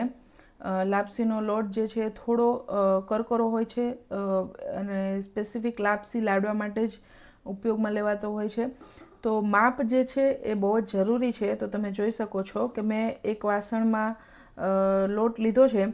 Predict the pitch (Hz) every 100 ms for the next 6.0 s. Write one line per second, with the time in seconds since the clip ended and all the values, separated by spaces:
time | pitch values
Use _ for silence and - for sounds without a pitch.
0 | - - - _ _ 220 285 277 - -
1 | - - 202 220 247 233 226 214 220 226
2 | 214 208 214 220 220 214 214 196 220 214
3 | 214 208 208 202 202 226 214 190 190 190
4 | 226 269 - 196 202 196 202 202 202 202
5 | 202 214 208 - 202 - 214 240 262 294